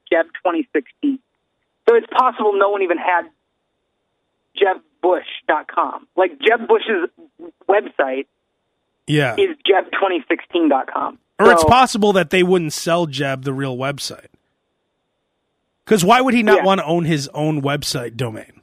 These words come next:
Speaker 1: Yeah, I don't know. But
Speaker 2: Jab!
Speaker 1: it, it, it's not like it, he didn't have it yesterday, and then it, it came up today and Trump bought it. I, that's not how it worked.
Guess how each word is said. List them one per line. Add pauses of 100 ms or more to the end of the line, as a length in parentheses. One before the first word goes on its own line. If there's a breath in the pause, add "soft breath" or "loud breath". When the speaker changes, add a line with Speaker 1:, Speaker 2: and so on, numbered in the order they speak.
(1600)
Speaker 1:
Yeah,
I
don't
know. (140)
But (1040)
Speaker 2:
Jab!
Speaker 1:
it,
it, (500)
it's
not
like
it, (840)
he
didn't
have
it
yesterday,
and
then
it,
it (680)
came
up
today
and
Trump
bought
it.
I, (100)
that's
not
how
it
worked.